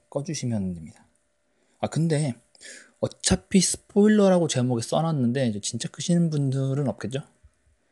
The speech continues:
아무튼 이 신의 전투 기록은 대부분 연과 초와 관련돼, 특히 초와 관련돼 있죠. 근데 이게 초나라 멸망 이후의 이야기이긴 한데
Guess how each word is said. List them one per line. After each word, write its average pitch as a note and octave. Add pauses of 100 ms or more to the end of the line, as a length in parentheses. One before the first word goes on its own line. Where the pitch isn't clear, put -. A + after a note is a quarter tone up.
(340)
아무튼 C#3+
이 C3+
신의 E3
전투 B2+
기록은 C#3
대부분 C3 (240)
연과 C3+
초와 F3
관련돼, A2
특히 -
초와 G3
관련돼 A#2+
있죠. - (720)
근데 B2+
이게 A#2+ (240)
초나라 G3
멸망 C#3
이후의 C3
이야기이긴 A#2
한데 C3